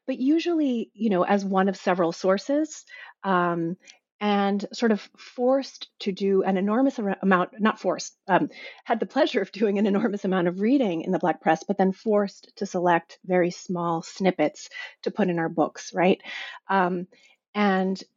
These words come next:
for me, and I think for all of us, that always felt like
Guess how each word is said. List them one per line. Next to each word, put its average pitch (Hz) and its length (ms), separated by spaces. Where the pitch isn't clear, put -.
for 240 160
me, 254 580
and 196 140
I 190 60
think 196 160
for - 160
all 214 140
of 196 100
us, 180 160
that - 160
always 185 280
felt 165 220
like 175 340